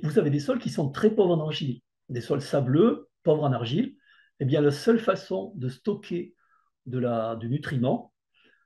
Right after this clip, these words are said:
de le, de le conserver dans les sols de, et qui, qui ne soit pas lessivé, qui ne parte pas des sols, eh bien, c'est de, d'avoir de la, de la matière organique. Donc, des sols sableux, très fertiles parce qu'ils sont très drainants, poreux, et cetera,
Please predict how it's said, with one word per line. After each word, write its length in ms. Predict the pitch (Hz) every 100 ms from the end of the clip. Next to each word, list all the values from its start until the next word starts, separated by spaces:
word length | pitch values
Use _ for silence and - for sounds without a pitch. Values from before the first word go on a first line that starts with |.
| _ _
de 180 | 120 135
le, 180 | 123 113
de 80 |
le 100 | 120
conserver 500 | 113 220 214 - 165
dans 100 | 156
les 100 | 131
sols 320 | 127 180 170 147
de, 60 | 139 -
et 220 | 135 135 -
qui, 140 | _ _
qui 120 | 139
ne 60 |
soit 180 | 135 139
pas 100 | 226
lessivé, 420 | 175 - 139 196
qui 120 | 214 135
ne 60 |
parte 260 | 120 - -
pas 80 | 131
des 120 | 113
sols, 320 | - 196 233 - _ _ _ 127
eh 60 |
bien, 200 | 123 190
c'est 240 | 226 - 180
de, 200 | 165 151
d'avoir 460 | 139 120 170 214
de 120 | -
la, 200 | 143 131
de 100 | 131
la 100 | 135
matière 240 | 147 170 175
organique. 460 | 170 - - _ _ -
Donc, 140 | 139
des 100 | 151
sols 220 | - 185
sableux, 680 | - - 113 139 156 233 -
très 440 | - - 131 127 120
fertiles 640 | - - 127 - 175 143
parce 180 | 127 135
qu'ils 140 | 143
sont 300 | - 135 131
très 220 | 117 -
drainants, 540 | 123 131 123 135 147 139
poreux, 360 | 135 131 135 135
et 40 |
cetera, 520 | 127 127 127 220 -